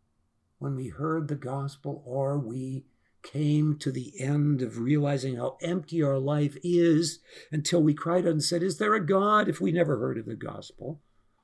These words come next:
Many have come to the saving knowledge of Christ that never had the gospel preached to them, people, even savage tribes. It's in my book. I've, I write it and give some specific examples of tribes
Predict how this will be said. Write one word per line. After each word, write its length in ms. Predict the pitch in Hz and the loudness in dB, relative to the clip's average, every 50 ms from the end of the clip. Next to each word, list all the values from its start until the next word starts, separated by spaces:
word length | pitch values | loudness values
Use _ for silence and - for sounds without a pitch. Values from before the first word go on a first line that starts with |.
| _ - | _ -8
Many 400 | 135 175 214 254 233 208 147 - - - - - - | -4 -2 0 0 2 0 0 -2 -4 -14 -20 -14 -8
have 180 | - 151 147 - | -8 -8 -6 -6
come 500 | - - 185 208 226 254 - 147 135 - _ - _ _ _ _ _ - | -6 -2 -2 0 0 0 -2 -2 -4 -6 _ -20 _ _ _ _ _ -4
to 80 | - 175 | -2 -2
the 120 | 156 160 | 0 0
saving 500 | 147 - - 208 214 226 226 196 196 175 | -2 -2 -2 0 0 2 2 2 2 2
knowledge 340 | 170 185 190 196 208 190 147 | 2 2 2 2 2 2 2
of 140 | 160 151 - | 0 0 -2
Christ 360 | - - 190 196 214 196 - | -2 0 0 0 0 0 -2
that 140 | 180 170 143 | -4 -4 -2
never 240 | 147 185 196 202 202 | 0 0 2 2 2
had 240 | 185 180 190 185 170 | 0 0 -2 -2 -2
the 80 | 156 | -2
gospel 500 | 131 127 156 170 175 180 - - - 147 | -2 0 0 0 0 0 -4 -4 -4 -6
preached 400 | 147 - - 185 196 - - - - | -6 -4 -4 -4 -4 -4 -6 -6 -4
to 100 | 165 147 | -2 0
them, 260 | 156 160 175 190 - - - - - - _ - - _ _ _ - | 0 0 0 -2 -4 -6 -12 -20 -20 -20 _ -20 -20 _ _ _ -2
people, 440 | - 202 214 202 - 208 - 202 - - | 2 2 4 4 4 2 2 2 0 2
even 320 | 196 202 208 196 196 170 | 4 4 6 6 6 4
savage 580 | 147 - - 190 185 196 196 196 190 - - - | 4 2 2 2 4 4 4 4 2 0 -2 -6
tribes. 480 | - 202 208 214 208 196 180 120 110 | 0 2 2 4 4 2 2 2 2
It's 160 | 156 156 - 190 | 0 2 2 2
in 100 | 196 202 | 4 4
my 160 | 196 190 185 | 4 4 4
book. 360 | 170 151 202 196 185 - - | 4 4 4 2 2 2 0
I've, 200 | 165 160 151 143 - - - - - - | -2 -2 -2 -4 -6 -12 -20 -20 -14 -4
I 120 | - 165 165 | 0 4 4
write 260 | 151 165 185 202 208 | 6 6 6 6 8
it 160 | 202 190 170 | 6 6 6
and 140 | 151 135 131 | 4 2 4
give 180 | 143 196 190 190 | 6 4 4 4
some 180 | - 190 170 | 2 2 2
specific 720 | 143 - - - - 180 156 - - 220 - - 214 202 214 | 0 -2 -4 -4 -2 0 0 0 0 0 0 0 -2 0 -2
examples 840 | 196 151 - 185 202 196 196 196 185 143 - - - - - - _ _ _ _ _ _ _ _ _ _ _ _ _ _ _ _ _ _ _ _ _ _ _ _ _ _ _ - | -2 -2 2 4 4 4 4 4 2 0 0 -2 -8 -16 -20 -20 _ _ _ _ _ _ _ _ _ _ _ _ _ _ _ _ _ _ _ _ _ _ _ _ _ _ _ -20
of 100 | - - - | -20 -16 -12
tribes 880 | - - 185 190 175 170 160 123 104 101 101 - - - - - - | -6 0 2 2 4 4 2 2 0 -2 -4 -6 -10 -12 -12 -14 -18